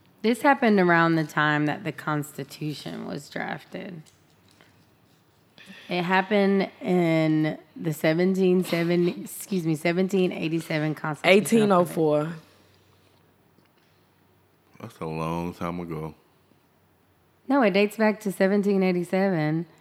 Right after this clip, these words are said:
Speaker 2: Well, why my
Speaker 1: Where
Speaker 2: Google say eighteen oh four?
Speaker 1: I don't know.
Speaker 3: That's probably Wikipedia.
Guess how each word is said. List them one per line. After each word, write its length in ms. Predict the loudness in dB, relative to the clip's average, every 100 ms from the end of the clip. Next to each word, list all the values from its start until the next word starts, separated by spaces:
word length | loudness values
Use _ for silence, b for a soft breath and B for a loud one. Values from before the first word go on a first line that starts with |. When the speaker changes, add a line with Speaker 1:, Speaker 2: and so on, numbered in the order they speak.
| _ -4
Speaker 2:
Well, 200 | 0 4
why 140 | 4
my 160 | 4 4
Speaker 1:
Where 180 | 4 2
Speaker 2:
Google 140 | 0
say 220 | 0 0 2
eighteen 380 | 2 0 -4 -6
oh 100 | -6
four? 260 | -6 -6
Speaker 1:
I 40 | -4
don't 320 | -2 -2 -2
know. 140 | -2 -4
Speaker 3:
That's 120 | -4
probably 300 | -6 -4 -2
Wikipedia. 800 | -4 -6 -8 -6 -6 -6 -8